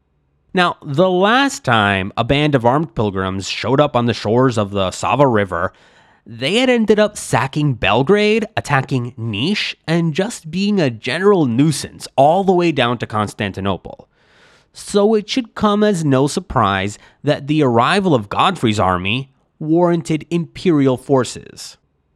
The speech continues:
Albert says they were there to block the passage, which I don't entirely believe,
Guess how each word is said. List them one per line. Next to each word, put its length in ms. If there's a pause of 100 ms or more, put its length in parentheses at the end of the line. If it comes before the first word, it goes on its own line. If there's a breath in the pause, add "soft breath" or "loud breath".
(540)
Albert 460
says 380
they 120
were 160
there 240
to 180
block 520
the 80
passage, 720
which 240
I 140 (160)
don't 340
entirely 720
believe, 500